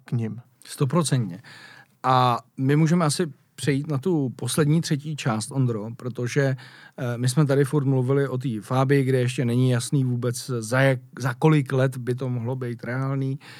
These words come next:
Speaker 1: Mhm.
Speaker 2: Eh, bavíme se tady Bugatti, který stejně furt ještě pojede nějakou dobu šestnáctiválce,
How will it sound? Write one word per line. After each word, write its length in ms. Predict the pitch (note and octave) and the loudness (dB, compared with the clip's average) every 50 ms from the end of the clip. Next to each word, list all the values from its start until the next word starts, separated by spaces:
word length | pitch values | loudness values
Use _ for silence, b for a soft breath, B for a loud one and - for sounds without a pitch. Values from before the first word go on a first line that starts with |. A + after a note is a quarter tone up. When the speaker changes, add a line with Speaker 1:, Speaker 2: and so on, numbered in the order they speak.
| B B | B B
Speaker 1:
Mhm. 100 | F#3 C3+ E3 | 0 2 2
Speaker 2:
Eh, 320 | C#3 B2+ B2+ B2 B2 B2 A#2 | 2 2 2 4 4 2 2
bavíme 420 | A#2 B2 A#2+ B2 C3 C3 C3 B2+ | 2 0 0 2 0 0 0 0
se 160 | B2 B2+ C#3+ | 0 -2 -4
tady 220 | A#2+ A#2 A#2 B2+ B2+ | -4 -4 -2 -2 -2
Bugatti, 420 | A#2 A#2+ A#2 A#2 B2 A#2+ C3 B2+ | -2 -2 -2 -2 -2 -2 -2 -2
který 200 | A#2 - B2+ B2 | -4 -4 -4 -4
stejně 300 | A#2+ - - A#2 A#2 B2 | -4 -4 -4 -2 -2 -2
furt 300 | B2 B2 - C3+ B2+ B2+ | -4 -4 -6 -8 -8 -6
ještě 280 | B2 B2+ - - C#3+ C3 | -8 -10 -8 -6 -6 -6
pojede 360 | B2 B2 B2 B2+ B2+ C3 C3 | -4 -4 -4 -4 -2 -2 -4
nějakou 400 | B2+ B2+ B2 B2 B2+ - C3+ C3 | -4 -4 -4 -4 -4 -4 -4 -2
dobu 200 | B2+ B2+ B2 C3 | -2 -4 -4 -6
šestnáctiválce, 1000 | B2 - C#3+ C#3 - C#3+ C3 B2+ B2+ B2+ C#3 C3 A#2+ A#2 B2 B2 B2+ C3 B2+ | -8 -8 -8 -8 -4 -4 -2 -2 -2 -4 -4 -4 -4 -4 -4 -4 -4 -4 -4